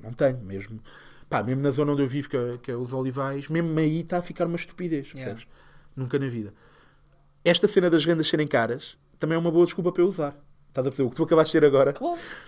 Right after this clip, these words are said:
Speaker 1: Tipo,
Speaker 2: Também
Speaker 1: é uma
Speaker 2: nos
Speaker 1: boa,
Speaker 2: ajuda,
Speaker 1: estás a
Speaker 2: sim,
Speaker 1: ver?
Speaker 2: sim,
Speaker 1: É uma
Speaker 2: sim,
Speaker 1: boa
Speaker 2: sim,
Speaker 1: desculpa,
Speaker 2: sim.
Speaker 1: tipo, pá, imagina, o meu pai qualquer dia, "Então, mas tens, tens vinte e seis anos, mas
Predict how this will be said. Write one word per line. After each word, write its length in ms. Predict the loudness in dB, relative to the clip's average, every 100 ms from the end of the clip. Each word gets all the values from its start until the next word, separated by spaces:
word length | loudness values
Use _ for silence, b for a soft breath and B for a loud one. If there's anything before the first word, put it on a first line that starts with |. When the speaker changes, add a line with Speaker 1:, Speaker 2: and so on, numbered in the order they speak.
| B -4
Speaker 1:
Tipo, 160 | 4
Speaker 2:
Também 140 | 6 8
Speaker 1:
é 20 |
uma 40 | 8
Speaker 2:
nos 0 |
Speaker 1:
boa, 100 | 6
Speaker 2:
ajuda, 180 | 6 6
Speaker 1:
estás 200 | 10 10
a 40 |
Speaker 2:
sim, 40 | 12
Speaker 1:
ver? 80 | 12 12
Speaker 2:
sim, 40 |
Speaker 1:
É 40 | 8
uma 140 | 10
Speaker 2:
sim, 40 |
Speaker 1:
boa 0 | 12 12
Speaker 2:
sim, 60 |
Speaker 1:
desculpa, 160 | 12 8
Speaker 2:
sim. 60 |
Speaker 1:
tipo, 160 | 8 -2
pá, 180 | -4 -8
imagina, 320 | -4 -2 -2
o 40 | 0
meu 100 | 2
pai 180 | 2 4
qualquer 260 | 2 2
dia, 100 | -2
"Então, 220 | -2 -6 -14
mas 160 | -16 -16
tens, 280 | -10 -10
tens 200 | -10 -10
vinte 140 | -10 -10
e 20 |
seis 200 | -8 -8
anos, 140 | -10
mas 120 | -10